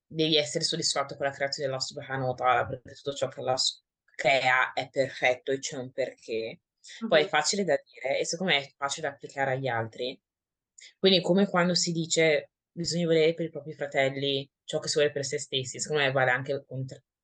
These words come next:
Speaker 1: a volte è difficile, il con-, è più difficile il contrario,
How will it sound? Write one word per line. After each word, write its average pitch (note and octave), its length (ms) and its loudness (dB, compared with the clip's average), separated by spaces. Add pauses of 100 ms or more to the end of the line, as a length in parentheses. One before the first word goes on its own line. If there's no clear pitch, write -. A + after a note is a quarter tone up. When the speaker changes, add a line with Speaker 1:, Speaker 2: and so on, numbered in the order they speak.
(100)
Speaker 1:
a E3 80 4
volte E3 240 8
è - 40 2
difficile, C#3+ 540 0
il D#3 100 -8
con-, D#3 260 -6
è - 160 -4
più F#3 100 -6
difficile E3+ 340 -2
il E3+ 60 -2
contrario, C#3 760 0